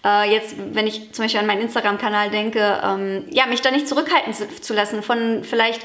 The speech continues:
von Menschenfurcht, von dem, was die Erwartung anderer ist, dass mir auch Nicht-Christen folgen, wo, ähm,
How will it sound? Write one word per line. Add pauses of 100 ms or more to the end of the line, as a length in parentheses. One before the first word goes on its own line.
(260)
von
Menschenfurcht,
von
dem,
was
die
Erwartung
anderer
ist,
dass
mir
auch
Nicht-Christen
folgen,
wo, (340)
ähm,